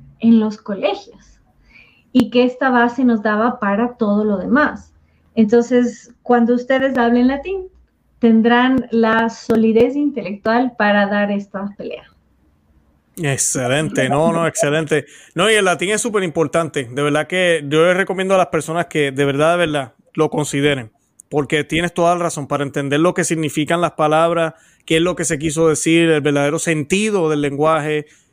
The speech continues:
Speaker 2: y de lo que oculta. Porque a veces, si a usted le interesa descubrir la verdad, el latín lo ayuda,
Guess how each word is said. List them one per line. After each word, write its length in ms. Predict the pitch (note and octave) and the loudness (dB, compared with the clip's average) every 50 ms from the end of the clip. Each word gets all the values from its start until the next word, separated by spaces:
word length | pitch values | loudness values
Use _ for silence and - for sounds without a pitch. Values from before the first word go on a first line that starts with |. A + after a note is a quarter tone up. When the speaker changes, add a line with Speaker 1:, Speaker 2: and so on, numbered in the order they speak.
| _ _ _ - | _ _ _ -2
Speaker 2:
y 180 | - F3 F3+ E3+ | 0 2 2 2
de 180 | D#3 E3 D#3+ | 2 2 2
lo 160 | D#3 D#3 D#3 D3 | 2 0 -2 -2
que 80 | - D#3+ | -2 -2
oculta. 640 | C#3+ - - G3 A3+ A3+ G3 - - - - _ _ | -2 2 2 2 4 2 0 -4 -10 -16 -16 _ _
Porque 200 | - C#3+ C#3 D#3 | -10 -6 -2 0
a 40 | D#3 | 2
veces, 320 | E3 E3+ G3+ A3 A3+ - | 2 2 2 0 0 0
si 120 | - F#3+ F3 | 0 2 2
a 40 | - | 2
usted 200 | D3 - - A#3+ | 2 2 0 -2
le 60 | D4+ | -2
interesa 440 | E4 - D#4+ C#4 C4 A#3 - A#3 G#3 | -2 0 2 2 2 2 2 0 -2
descubrir 400 | F#3 E3 - F3 E3 E3+ F#3 G#3+ | -2 -2 -4 -4 -4 -2 0 0
la 120 | A#3 A3+ | 0 0
verdad, 420 | G#3 F#3+ D#3+ D#3 F#3+ A#3+ A3+ A3 - | 0 0 -2 -2 0 0 0 -2 -2
el 100 | E3 D#3 | -2 0
latín 280 | D#3+ D#3 D3+ - F3 G3+ | 0 0 0 -2 -4 0
lo 80 | G#3 | 0
ayuda, 360 | F#3 - D3+ F3 E3+ D3 B2 | 0 0 0 0 -2 -2 -4